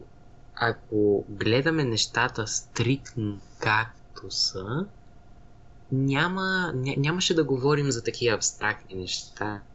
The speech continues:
и нямаше да говорим с, а,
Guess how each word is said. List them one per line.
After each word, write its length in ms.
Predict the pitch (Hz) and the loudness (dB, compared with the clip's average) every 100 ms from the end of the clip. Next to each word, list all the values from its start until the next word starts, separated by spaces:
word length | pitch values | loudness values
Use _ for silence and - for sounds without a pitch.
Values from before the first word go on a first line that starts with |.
| - - - - - | -20 -20 -20 -14 -4
и 80 | 139 | 0
нямаше 460 | 147 160 165 160 | 2 2 2 0
да 120 | 143 | 0
говорим 720 | 127 123 123 143 147 147 147 147 | -2 -4 0 2 2 -2 -2 -4
с, 500 | - 120 - - 117 | -4 -2 -2 -2 0
а, 300 | 113 113 | 0 0